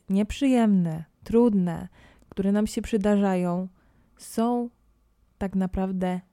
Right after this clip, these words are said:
złe? Czy te rzeczy, które my interpretujemy jako złe, faktycznie takie są?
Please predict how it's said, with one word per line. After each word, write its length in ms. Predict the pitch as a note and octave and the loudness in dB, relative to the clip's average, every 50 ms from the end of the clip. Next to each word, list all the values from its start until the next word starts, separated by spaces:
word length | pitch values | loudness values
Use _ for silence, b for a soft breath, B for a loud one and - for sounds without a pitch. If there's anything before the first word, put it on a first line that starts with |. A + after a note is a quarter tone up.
| _ _ _ - | _ _ _ -8
złe? 460 | G3 F3+ F3 F3+ F#3 F3+ E3+ F#3+ A3+ - _ _ _ _ _ _ _ _ _ _ b b b b b b b b b | -6 -4 -2 -2 -2 -2 -4 -6 -8 -12 _ _ _ _ _ _ _ _ _ _ b b b b b b b b b
Czy 100 | - G#3+ | -14 -2
te 160 | - - B3 | 2 4 4
rzeczy, 280 | A#3 B3+ B3+ B3 - A#3 | 6 6 4 2 0 -4
które 260 | - - A3+ G#3+ G#3+ | -4 -2 0 2 4
my 260 | A3 A3 A3 G#3+ G3 - _ _ _ | 6 6 4 4 2 -2 _ _ _
interpretujemy 1200 | - A#3+ B3 C4 - - B3+ B3 - - - A#3 A3+ A3 A3 A3 G#3+ G#3+ A3+ A#3+ B3+ B3+ A#3 G#3 F#3+ | -2 -2 0 0 0 -2 -2 -2 -4 -6 -4 -4 -4 -2 -2 0 0 2 2 2 2 4 4 2 2
jako 360 | F#3 F3 F3 - - F#3+ F#3 | 0 -2 -6 -6 -4 -4 -2
złe, 380 | F3 F#3 F3 F3 E3+ F3+ G#3+ A#3+ - _ _ _ _ _ _ _ | -2 -2 -2 -2 -2 -2 -4 -6 -10 _ _ _ _ _ _ _
faktycznie 680 | - - B3 B3 - - - G#3+ F#3 - - - F#3+ F#3 | -8 -4 -4 -4 -2 0 2 2 2 2 0 -2 -2 -2
takie 280 | - E3 - - F3+ F#3 | -2 -6 -6 -4 -4 -4
są? 440 | - - F#3 E3+ E3 F3 G3 A#3 | -4 -4 -4 -4 -4 -4 -4 -6